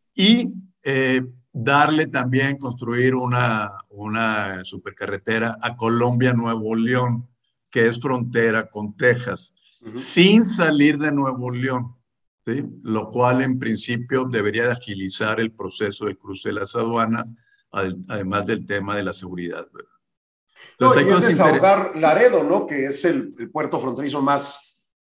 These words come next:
Speaker 2: más aglomerado del país en un momento dado, ¿no?
Speaker 1: Así es, así es, así es.
Speaker 2: De-,
Speaker 1: Entonces,
Speaker 2: excelente.
Speaker 1: este, al-, al-, el, el, y regresando al tema del, del capital humano, ¿no?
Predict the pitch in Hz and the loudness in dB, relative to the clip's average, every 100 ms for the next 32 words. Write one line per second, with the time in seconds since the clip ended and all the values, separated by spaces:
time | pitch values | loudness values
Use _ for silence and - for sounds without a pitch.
0 | - 156 156 135 131 123 131 156 127 104 | -4 -2 0 -2 -2 -2 2 2 2 -6
1 | 95 117 175 180 123 120 127 117 123 160 | -10 -6 -4 -4 -6 -6 -8 -6 -6 -6
2 | 101 95 147 107 104 107 107 113 - - | -8 -12 -12 -10 -8 -6 -6 -8 -18 -20
3 | - 104 98 98 87 90 - _ _ _ | -8 -8 -6 -6 -8 -10 -18 _ _ _
4 | _ _ 95 98 104 - - - _ _ | _ _ -18 -14 -12 -12 -14 -20 _ _
5 | _ _ _ _ 117 117 98 - 120 120 | _ _ _ _ -12 -10 -10 -4 -2 0
6 | 135 127 113 107 - - 110 107 98 - | 0 2 0 -2 -10 -2 0 0 -4 -16
7 | _ _ _ _ _ _ _ _ _ _ | _ _ _ _ _ _ _ _ _ _
8 | _ _ _ _ _ _ _ _ 127 123 | _ _ _ _ _ _ _ _ -2 -2
9 | 120 135 131 - 135 127 127 131 127 123 | 2 0 0 -4 -4 -2 -2 -2 -4 0
10 | 131 139 127 156 175 175 156 165 156 131 | 4 4 4 2 2 2 2 2 0 -2
11 | 127 113 117 113 113 143 139 135 113 110 | -4 -6 -6 -6 -2 -2 0 0 0 -2
12 | 98 95 - - | -4 -10 -14 -14